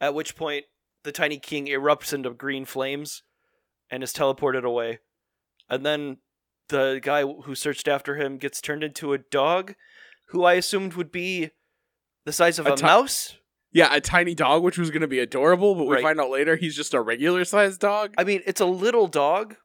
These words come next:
Speaker 1: but it is
Speaker 2: But it's
Speaker 1: a
Speaker 2: a little
Speaker 1: regular-sized
Speaker 2: regula-,
Speaker 1: little
Speaker 2: yeah.
Speaker 1: dog.
Speaker 2: Exactly.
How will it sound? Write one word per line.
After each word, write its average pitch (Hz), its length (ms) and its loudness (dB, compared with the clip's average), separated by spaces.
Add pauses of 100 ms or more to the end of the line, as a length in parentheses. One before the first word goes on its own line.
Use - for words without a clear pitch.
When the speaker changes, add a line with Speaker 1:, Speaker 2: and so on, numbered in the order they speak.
(120)
Speaker 1:
but 156 180 0
it 156 120 2
is 170 120 2
Speaker 2:
But 190 120 0
it's 160 120 4
Speaker 1:
a - 20 6
Speaker 2:
a - 20 8
little - 20 10 (320)
Speaker 1:
regular-sized 185 500 8
Speaker 2:
regula-, 170 140 -6
Speaker 1:
little 190 220 2
Speaker 2:
yeah. 180 80 -2
Speaker 1:
dog. 190 440 2 (300)
Speaker 2:
Exactly. 127 560 -6